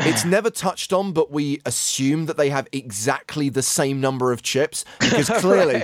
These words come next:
Speaker 2: Right.
Speaker 1: whoever is gonna win this hand is gonna win the
Speaker 2: Wins.
Speaker 1: ticket.
Speaker 2: <laughs>
Speaker 1: And Bana gets it in with tens. Shannon has eights. And the board runs out, brick, brick,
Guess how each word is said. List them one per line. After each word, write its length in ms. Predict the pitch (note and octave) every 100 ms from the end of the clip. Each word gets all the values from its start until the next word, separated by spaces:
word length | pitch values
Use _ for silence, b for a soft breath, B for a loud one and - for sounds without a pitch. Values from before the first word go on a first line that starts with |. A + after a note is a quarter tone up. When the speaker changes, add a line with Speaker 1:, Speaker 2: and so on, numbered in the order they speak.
| A#2
Speaker 2:
Right. 220 | C#4 D#3
Speaker 1:
whoever 360 | C3+ D#3+ F#3+ G3+
is 120 | G3
gonna 180 | G3 F3+
win 320 | D3+ F3+ F3
this 200 | E3+ D3+
hand 600 | - E3+ C3+ G2+ G2 G#2+ -
is 120 | B2+
gonna 200 | D#3 C#3+
win 220 | C3+ D3
the 80 | E3
Speaker 2:
Wins. 100 | D#3+
Speaker 1:
ticket. 440 | D#3+ - F#2 F2+ _ B F#3
Speaker 2:
<laughs> 280 | - G#3+ G3
Speaker 1:
And 240 | D3+ D3
Bana 300 | F#3 G3+ B3 F#3+
gets 300 | G3 - -
it 80 | F3
in 140 | E3+
with 140 | D3+
tens. 760 | - - G2+ F#2 A#2 - - - _
Shannon 520 | - - - F#3 A3+ G#3
has 300 | F#3 E3 C#3 _
eights. 580 | C3 G2+ - - - - b b b
And 200 | C#3 C#3
the 60 | C3+
board 320 | E3 G#3+ A3
runs 300 | F#3+ F#3 D#3+
out, 280 | F3 D#3 D3
brick, 280 | A#2+ D#3+ -
brick, 200 | D3